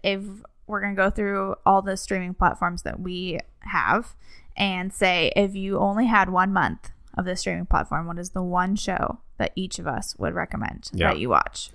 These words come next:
Speaker 1: And we're gonna kind of focus on shows that we've watched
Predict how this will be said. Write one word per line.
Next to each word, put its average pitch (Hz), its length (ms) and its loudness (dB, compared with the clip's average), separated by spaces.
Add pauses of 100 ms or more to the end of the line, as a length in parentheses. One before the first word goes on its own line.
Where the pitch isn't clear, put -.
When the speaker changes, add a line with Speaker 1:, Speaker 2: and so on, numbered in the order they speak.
Speaker 1:
And 220 320 6
we're 226 200 4
gonna 240 180 2
kind 254 160 4
of 226 80 0
focus 196 300 2
on 180 340 2 (360)
shows 185 360 6
that 175 120 0
we've 180 200 6
watched - 460 2